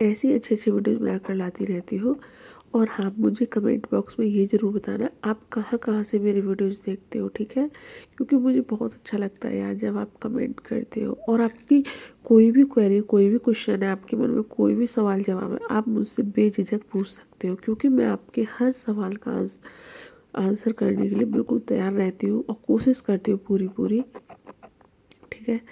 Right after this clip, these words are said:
तो आपको वीडियो को एंड तक देखना है, इस powerful hair oil को बनाना कैसे है। तो चलिए शुरू करते हैं, हम ज़्यादा बातें नहीं करते हैं। तो आपको करना क्या है, आपको लेना है तिल का तेल, ठीक है?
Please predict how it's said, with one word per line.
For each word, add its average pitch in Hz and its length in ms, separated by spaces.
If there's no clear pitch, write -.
तो 254 60
आपको 233 260
वीडियो 220 240
को 233 100
एंड 196 220
तक 202 200
देखना 202 260
है, 175 140
इस 214 180
powerful 202 720
hair 202 280
oil 190 220
को - 200
बनाना 202 580
कैसे 180 340
है। - 260
तो 277 80
चलिए 269 320
शुरू 233 260
करते 196 400
हैं, 190 240
हम 196 160
ज़्यादा 196 280
बातें 196 320
नहीं 220 180
करते 196 400
हैं। 247 180
तो 233 80
आपको 220 300
करना 233 420
क्या 208 220
है, 220 180
आपको 180 380
लेना 208 300
है 196 180
तिल 202 180
का 202 240
तेल, 175 360
ठीक 196 200
है? 269 140